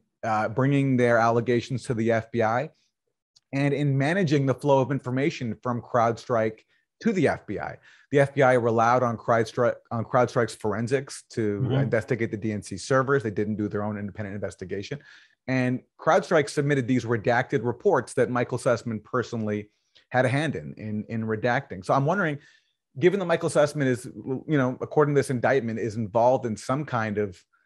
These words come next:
Speaker 1: um, Russia fraud, and, uh, and not just the Alfa Bank one, but also his firm, uh, his, uh, his firm, Perkins Coie, hired, of course, Fusion G P S, which put out the Steele dossier, another fraud.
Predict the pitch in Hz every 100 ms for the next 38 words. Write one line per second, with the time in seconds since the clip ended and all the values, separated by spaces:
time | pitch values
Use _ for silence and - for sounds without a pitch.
0 | _ _ - 98 92 92 95 _ _ _
1 | - 110 120 117 113 - - 101 92 120
2 | 117 107 - - - 120 123 123 127 117
3 | 120 117 139 120 110 104 107 113 123 123
4 | 113 107 92 - 135 123 113 110 _ _
5 | _ _ _ 117 110 123 110 98 - -
6 | 71 - 123 101 - - - 160 135 127
7 | 123 - 214 180 131 131 _ _ - 131
8 | 131 123 110 - 117 110 139 107 113 110
9 | 104 127 123 - 113 - 117 101 - 143
10 | 139 113 92 - 101 98 - _ _ -
11 | 120 143 143 - 101 92